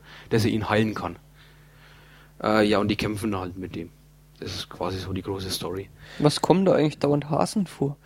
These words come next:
Speaker 1: Äh, ja, Danny hat, ähm, so eine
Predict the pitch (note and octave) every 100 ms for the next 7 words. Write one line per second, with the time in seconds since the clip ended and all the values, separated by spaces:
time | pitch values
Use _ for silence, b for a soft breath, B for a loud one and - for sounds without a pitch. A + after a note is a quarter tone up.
0 | B B B A#2+ B2+ C3+ D#3 C3 A#2 D3+
1 | C#3+ B2+ A#2+ - A2 - A2+ A2 A2+ A2
2 | G#2 G#2 B2+ B2